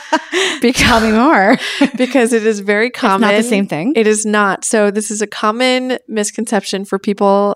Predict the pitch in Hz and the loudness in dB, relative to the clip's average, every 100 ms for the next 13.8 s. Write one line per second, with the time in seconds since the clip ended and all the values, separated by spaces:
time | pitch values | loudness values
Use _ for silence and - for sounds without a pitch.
0 | 202 202 190 185 - 180 180 175 175 175 | 0 2 2 2 -2 -2 2 2 2 0
1 | - 175 165 156 165 165 165 165 190 - | 0 -2 -2 -2 -2 0 0 -2 -2 -2
2 | 165 156 170 202 196 - 170 180 165 180 | 0 0 0 -2 -2 -4 -2 0 0 -2
3 | - - - - 185 190 233 - - - | -6 -20 -20 -2 2 4 2 -2 -6 -8
4 | - - - 202 202 - 202 196 202 330 | -18 -16 -2 -2 0 2 4 2 2 0
5 | 539 - 226 196 196 190 190 196 - 185 | 0 -4 -2 0 0 0 0 -2 -4 -2
6 | 180 180 185 185 180 180 180 190 196 196 | 0 0 -2 -2 -2 -2 -2 -4 -2 0
7 | 185 - 175 170 170 170 - 165 160 180 | 0 0 0 2 0 -2 -2 -2 -2 -4
8 | - 180 175 160 - - 170 123 175 170 | -6 -6 -6 -8 -14 -8 -4 -4 -4 -2
9 | 135 - - 220 - - _ - 190 180 | -4 -6 -10 -6 -8 -8 _ -6 -2 0
10 | 175 170 170 185 - - - - 349 381 | 0 0 -2 -8 -16 -20 -8 -2 0 0
11 | 220 196 - 196 190 180 190 - 170 170 | 0 0 2 0 0 -2 -2 0 0 0
12 | - 170 170 165 160 160 160 _ - 180 | -2 0 2 0 0 -2 -6 _ -4 -2
13 | 175 - 269 214 - - - | -2 -2 -2 0 -2 -4 -8